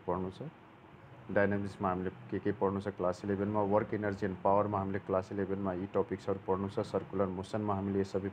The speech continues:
पढ्नु छ। त्यसै गरी ग्राभिटेसनमा हामीले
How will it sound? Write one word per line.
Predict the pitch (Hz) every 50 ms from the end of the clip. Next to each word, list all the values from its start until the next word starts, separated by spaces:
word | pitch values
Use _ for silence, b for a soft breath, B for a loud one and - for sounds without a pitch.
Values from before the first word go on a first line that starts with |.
| -
पढ्नु | 98 95 95 101 101 98
छ। | 101 - 123 - - - - - - - - - - - - - - -
त्यसै | 127 120 - 143 135
गरी | 123 127 123 127 131 131 - - - - - - - -
ग्राभिटेसनमा | 104 107 104 101 107 101 - 107 104 - 120 113 110 110 104
हामीले | 101 98 104 104 104